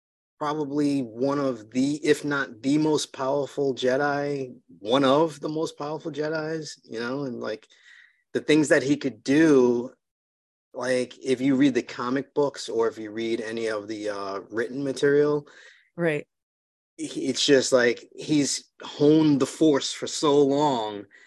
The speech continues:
Speaker 1: and he's been ma-, he's, like, a true, true master, and he's a master to so many others. I
Speaker 2: Yes.
Speaker 1: my goal is to master my craft of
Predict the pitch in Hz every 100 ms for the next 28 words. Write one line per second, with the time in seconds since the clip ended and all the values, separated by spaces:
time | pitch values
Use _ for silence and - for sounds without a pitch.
0 | - _ _ _ _ 131 123 120 123 113
1 | 131 117 123 135 143 135 139 135 131 110
2 | - - 160 156 151 139 131 120 - _
3 | - - 151 131 120 120 143 - 110 101
4 | 104 110 110 113 123 123 - 117 - 110
5 | - 127 120 127 131 117 131 147 113 92
6 | 90 _ - - _ - 127 190 156 151
7 | - - _ _ 123 123 131 131 123 107
8 | 131 135 151 131 120 120 110 120 - -
9 | 127 120 113 120 139 _ _ 117 113 123
10 | 127 - 131 117 101 - - 123 110 104
11 | 117 - - 104 92